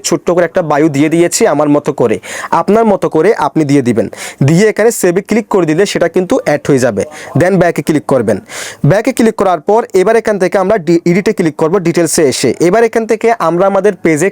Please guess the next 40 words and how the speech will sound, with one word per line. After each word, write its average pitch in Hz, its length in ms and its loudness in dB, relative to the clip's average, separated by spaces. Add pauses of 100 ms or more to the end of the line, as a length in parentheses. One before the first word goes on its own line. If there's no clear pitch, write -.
ক্যাটাগরিটা 175 460 0 (380)
সিলেকশন 156 440 0
করব। 123 180 0 (420)
ক্যাটাগরি 247 440 0
সিলেকশন 208 360 2
করার 175 220 2
জন্য 160 200 2 (300)
আপনারা 185 300 0
এখান 185 220 -2
থেকে 185 140 0 (120)
কলম 156 220 2
আইকনে 180 320 0
ক্লিক 156 260 -2
করবেন। 143 280 0 (440)
এখানে 262 200 0 (100)
ক্লিক 185 240 0
করার 160 280 0
পর 208 100 2 (220)
এবার 196 240 0 (280)
আপনার 226 320 0 (120)
পেজে 180 280 0 (100)
আপনি 208 160 -2 (180)
কি 240 100 0 (100)
রিলেটেড 208 320 2
আপনি 208 120 0 (120)
ভিডিও 180 260 2 (200)
আপলোড 156 300 -4
করবেন 190 240 0 (400)
সেই 220 280 2
রিলেটেড 202 320 0 (180)
আপনাকে 185 320 -2
এখানে 196 240 0
ক্যাটাগরি 160 480 0
সিলেকশন 156 360 0 (100)
করতে 156 320 0
হবে। 107 180 0 (440)
So 214 80 2 (120)
এ - 20 4 (100)
দেখেন 185 300 0
এখানে 220 160 0